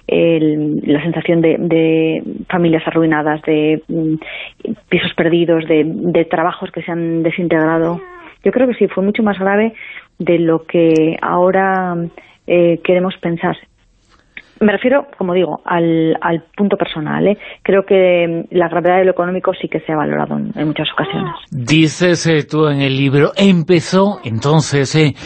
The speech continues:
Speaker 2: la melancolía, no sé si pronto, sino como un rumor muy lejano, nada claro, un eco de algo que apenas se adivinaba tras, eh, la puerta cerrada. A veces, eh, la melancolía sí, es dolor, pero también es una herramienta para volver a crecer.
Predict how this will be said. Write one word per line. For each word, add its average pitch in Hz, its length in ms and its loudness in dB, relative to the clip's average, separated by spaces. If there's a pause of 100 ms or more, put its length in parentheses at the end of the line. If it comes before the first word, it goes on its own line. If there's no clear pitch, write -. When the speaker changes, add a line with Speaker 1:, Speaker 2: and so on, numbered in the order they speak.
(160)
Speaker 2:
la 143 240 0
melancolía, 139 880 0
no 160 160 2
sé 202 200 2
si 196 180 2
pronto, 160 440 2
sino 175 360 2
como 175 360 0
un 185 80 4
rumor 175 420 4 (400)
muy 135 160 0
lejano, 135 460 0
nada 156 280 2
claro, 156 340 0 (340)
un 175 220 6
eco 196 420 2 (200)
de 117 300 0
algo 156 300 2
que 156 80 0
apenas 156 380 0
se 160 100 2
adivinaba 147 640 2 (360)
tras, 123 300 -6
eh, 123 160 0
la 113 160 0
puerta 143 300 0
cerrada. 131 420 -2 (460)
A 107 80 -4
veces, 165 360 0
eh, 170 140 4
la 139 160 2
melancolía 139 640 2
sí, 208 280 -2 (180)
es 139 160 -6
dolor, 165 360 2
pero 131 160 -4
también 131 280 0
es 165 160 0
una 185 140 4
herramienta 156 420 2
para 147 240 2
volver 127 320 0
a 180 80 2
crecer. 156 320 0